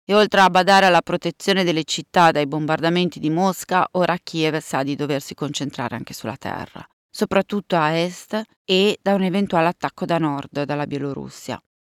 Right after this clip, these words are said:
Alla decisione di Francia, Germania e Stati Uniti di fornire veicoli da combattimento di fanteria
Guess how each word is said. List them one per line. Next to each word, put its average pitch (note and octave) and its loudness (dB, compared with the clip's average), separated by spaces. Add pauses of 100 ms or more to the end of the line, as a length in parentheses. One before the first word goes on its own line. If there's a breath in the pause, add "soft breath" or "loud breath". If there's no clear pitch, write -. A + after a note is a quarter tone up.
(160)
Alla G#3 6
decisione G#3 4
di F#3 0
Francia, G3+ 4
Germania E3+ 2
e - 2
Stati E3 -6
Uniti F3+ 0
di D#3+ -6
fornire F#3 0
veicoli G3+ 0
da D3+ 0
combattimento E3 -4
di D3 -12
fanteria E3 -6